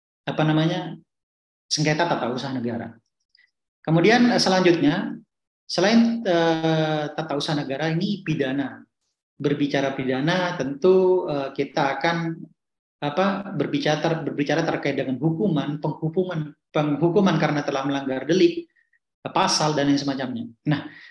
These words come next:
jenis-jenis pidana yang sering kali terjadi di pertambangan itu ada pidana umum. Nah, pidana umum ini mel-, meliputi ada penggelapan, penipuan,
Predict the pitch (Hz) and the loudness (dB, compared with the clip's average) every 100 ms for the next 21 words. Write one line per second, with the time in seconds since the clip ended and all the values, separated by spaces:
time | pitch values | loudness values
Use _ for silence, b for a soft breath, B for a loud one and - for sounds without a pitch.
0 | B 143 202 233 233 - - 165 165 196 | B 2 4 6 6 4 4 4 6 4
1 | 165 156 143 143 139 135 131 127 123 127 | 2 0 0 -2 -2 -2 -4 -4 -6 -8
2 | 123 120 123 117 151 156 117 170 175 180 | -8 -8 -8 -4 -2 -2 -2 2 2 2
3 | 156 120 127 143 143 143 143 147 139 127 | -2 -6 -2 -2 -2 -4 -4 -4 -2 -2
4 | 123 127 131 117 _ _ 123 120 131 120 | -4 -8 -10 -12 _ _ -12 -8 -6 -6
5 | 120 139 160 143 139 131 123 127 123 123 | -8 -2 0 0 -2 -4 -6 -6 -8 -8
6 | 120 165 139 127 123 123 127 123 165 - | -2 0 0 -2 -6 -6 -4 -2 -4 -4
7 | 139 123 131 123 123 - 160 147 131 139 | -4 -4 -8 -10 -14 -4 -2 -2 -4 -10